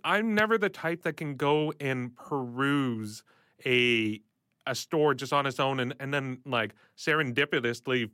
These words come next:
finding, like, "Oh, this is the perfect gift right here." I, I typically have to kind of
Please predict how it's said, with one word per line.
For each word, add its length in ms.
finding, 720
like, 280
"Oh, 140
this 240
is 120
the 140
perfect 580
gift 260
right 240
here." 220
I, 280
I 140
typically 360
have 140
to 180
kind 140
of 120